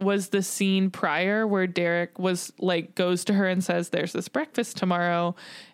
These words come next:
And Meredith says, "Yeah, I know about the breakfast because some resident I don't know is rooting around in our closet.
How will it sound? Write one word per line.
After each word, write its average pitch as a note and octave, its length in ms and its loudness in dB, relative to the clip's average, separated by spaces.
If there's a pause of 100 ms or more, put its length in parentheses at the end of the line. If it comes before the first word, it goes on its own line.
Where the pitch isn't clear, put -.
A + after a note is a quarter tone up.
And F#3 120 2
Meredith F3+ 280 2
says, F#3 260 -2
"Yeah, B3+ 120 2
I B3+ 100 2
know B3+ 160 2
about C4+ 200 0
the F#3+ 60 0
breakfast F#3+ 380 -2
because G#3+ 260 0
some G#3+ 220 0
resident G#3 420 2
I F#3+ 120 2
don't C4 240 0
know G3 180 2
is F#3+ 120 2
rooting G#3+ 380 2
around G#3 220 2
in F#3 100 2
our F3+ 100 0
closet. - 600 -2